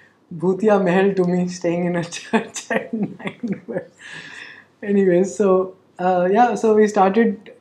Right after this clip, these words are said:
teaching kids, started from my own home because the domestic help who came and joined my mother was just a few years into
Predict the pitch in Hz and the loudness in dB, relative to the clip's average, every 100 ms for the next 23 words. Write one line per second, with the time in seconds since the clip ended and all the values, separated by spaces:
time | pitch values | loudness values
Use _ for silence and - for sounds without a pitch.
0 | - 226 - 254 233 240 214 143 - - | 0 2 6 4 4 2 0 0 -8 -14
1 | - - 185 208 220 214 202 202 185 190 | -4 2 2 2 0 0 2 2 2 2
2 | 190 156 180 220 196 196 190 180 180 175 | 0 -2 -2 0 -2 0 -2 -2 -2 0
3 | 170 170 170 170 - 185 175 170 170 - | 0 -2 -6 -6 -6 -2 0 0 -4 -14
4 | _ - 175 165 175 175 180 165 165 165 | _ -8 -8 -6 -4 -2 -2 -2 -4 -4
5 | 170 165 156 160 226 220 180 175 165 175 | -6 -8 -8 -6 -6 -8 -10 -8 -8 -8
6 | 180 - 208 190 185 175 170 165 165 165 | -10 -4 -2 2 4 4 2 -6 -4 -4